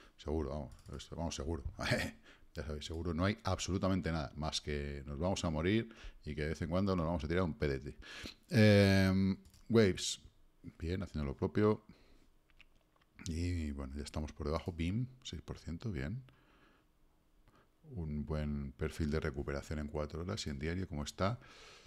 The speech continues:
sufrido bastante. Pero bueno, ha estado en su zona de mínimos. Se ha acercado y enseguida que se ha acercado demasiado, ¡pum!, ha rebotado. Bueno,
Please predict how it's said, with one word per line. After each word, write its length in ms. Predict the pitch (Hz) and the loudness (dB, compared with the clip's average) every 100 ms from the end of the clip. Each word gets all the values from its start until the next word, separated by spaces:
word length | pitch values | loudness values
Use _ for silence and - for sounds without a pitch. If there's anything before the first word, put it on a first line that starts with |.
| - - | -20 -8
sufrido 420 | 82 - 78 73 | -8 -2 2 2
bastante. 540 | 76 - 95 - 110 - _ _ _ _ - - - _ _ | 2 2 2 0 -6 -8 _ _ _ _ -20 -20 -20 _ _
Pero 160 | - 71 | -8 -2
bueno, 300 | 82 82 73 | -2 -2 -4
ha 140 | 76 | -6
estado 380 | 78 - 82 85 | -4 -2 2 2
en 60 | 80 | 0
su 140 | 82 | -4
zona 280 | - 80 80 | 0 2 4
de 100 | 82 | 4
mínimos. 560 | 104 101 98 123 131 - _ _ - | 4 6 4 2 -2 -14 _ _ -16
Se 120 | - | -8
ha 40 | 78 | -2
acercado 360 | 85 - 95 | -2 4 4
y 20 | |
enseguida 420 | - - 78 87 87 | 4 2 2 2 2
que 80 | |
se 120 | 85 - | -2 -2
ha 0 | |
acercado 280 | 87 82 | 0 4
demasiado, 460 | 85 80 78 101 104 | 4 2 2 0 2
¡pum!, 260 | 98 78 78 | 0 2 2
ha 80 | |
rebotado. 400 | 82 67 71 87 - - - - | 2 2 2 0 0 -16 -16 -2
Bueno, 300 | 95 98 143 | 4 4 2